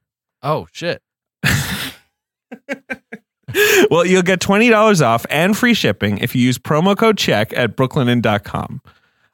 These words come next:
Speaker 2: Um, they're so confident that they offer a risk-free sixty-night satisfaction guarantee and a lifetime warranty on all of their sheets and comforters. So if you, you know, want twenty dollars off and free shipping,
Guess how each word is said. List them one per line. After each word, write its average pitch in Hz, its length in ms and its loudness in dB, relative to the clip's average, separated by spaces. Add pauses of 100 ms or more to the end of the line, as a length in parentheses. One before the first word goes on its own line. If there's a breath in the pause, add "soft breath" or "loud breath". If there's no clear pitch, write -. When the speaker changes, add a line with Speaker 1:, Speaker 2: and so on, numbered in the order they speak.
Speaker 2:
Um, 120 360 0
they're 151 140 2
so 175 260 2
confident 196 560 0
that 160 100 -4
they 135 120 0
offer 127 280 0
a 117 40 2
risk-free 202 600 2
sixty-night 180 720 0
satisfaction 170 600 -2
guarantee 185 500 0
and 104 120 -2
a - 20 -2
lifetime 123 480 0
warranty 156 320 0
on 120 120 -2 (100)
all 131 240 2
of 160 100 0
their 156 140 0
sheets 131 280 -4
and 135 120 -4
comforters. 87 400 -6
So 101 320 -4 (640)
if - 240 -2
you, 123 420 0
you 139 100 -2
know, 127 120 0
want 123 280 0
twenty 139 240 -2
dollars 139 320 2
off 127 280 0
and 131 100 -4
free 131 160 2
shipping, 120 520 -2